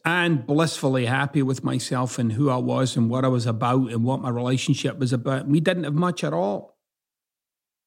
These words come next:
But I'd come to that realization that I had to find a way to create life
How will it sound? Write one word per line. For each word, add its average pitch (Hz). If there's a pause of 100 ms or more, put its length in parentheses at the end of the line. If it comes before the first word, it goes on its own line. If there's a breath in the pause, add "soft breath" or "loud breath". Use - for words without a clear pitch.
(260)
But 175
I'd 175
come 220
to 180
that 165
realization 156
that 120 (540)
I 160
had 156
to 131
find 135
a 120
way 123 (1500)
to -
create 147
life 143